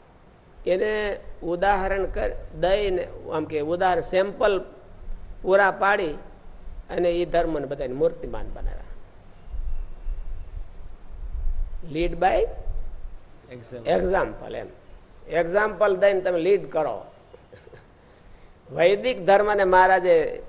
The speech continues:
Speaker 1: એક્ઝામ્પલ દઈને, નકર ક્યાં આવા, આવા ઉદાહરણો ક્યાં મળે? ઉદાહરણો ન મળે ક્યાંય.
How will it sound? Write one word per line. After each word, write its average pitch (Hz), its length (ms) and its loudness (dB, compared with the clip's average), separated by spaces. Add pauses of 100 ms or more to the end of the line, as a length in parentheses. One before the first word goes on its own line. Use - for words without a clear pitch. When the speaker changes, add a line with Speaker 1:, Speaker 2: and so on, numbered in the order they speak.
Speaker 1:
એક્ઝામ્પલ 190 680 0
દઈને, 170 360 2
નકર 185 280 0
ક્યાં 247 400 6
આવા, 202 140 6
આવા 175 540 2 (100)
ઉદાહરણો 226 560 4
ક્યાં 196 260 2
મળે? 147 260 -2 (1700)
ઉદાહરણો 175 520 2
ન 233 200 0
મળે 165 200 -4 (480)
ક્યાંય. 139 220 -6